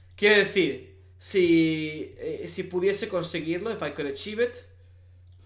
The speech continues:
si pudiese conseguirlo, si fuese capaz, en este caso se refería a para indicar posibilidad, ¿no? Em, ah, perdón, perdón, para indicar la capacidad mental, que se puede conseguirlo, ¿no? Soy capaz de conseguirlo. Eh, sería algo fantástico,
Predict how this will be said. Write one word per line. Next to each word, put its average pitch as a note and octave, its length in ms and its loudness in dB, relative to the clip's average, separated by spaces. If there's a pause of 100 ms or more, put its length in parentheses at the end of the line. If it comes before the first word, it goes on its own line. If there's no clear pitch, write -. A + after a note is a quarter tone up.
(300)
si - 200 -10
pudiese E3+ 340 -6
conseguirlo, C#3+ 680 -8
si - 200 -14
fuese F#3 320 -2
capaz, G#3 520 -2
en E3 80 -10
este E3 200 -8
caso E3+ 180 -6
se E3+ 120 -6
refería E3+ 460 -2
a E3+ 120 0
para F3 120 0
indicar E3 360 -4
posibilidad, D3 560 -6 (140)
¿no? G3 260 -10 (520)
Em, C#3 600 -4 (480)
ah, D#3+ 120 -2
perdón, D#3 200 -2
perdón, C#3+ 280 -6
para D3 320 0
indicar D3 340 -2
la F3 80 -4
capacidad D#3+ 340 -4
mental, C3+ 480 -10 (180)
que C3 180 -10
se C3 140 -12
puede D3+ 240 -10
conseguirlo, C#3+ 560 -6
¿no? D#3 240 -4
Soy D3 200 -6
capaz C#3+ 240 -2
de C#3 60 -10
conseguirlo. B2+ 500 -14 (600)
Eh, - 140 -2
sería F#3 480 2
algo E3+ 240 2
fantástico, G3 640 -2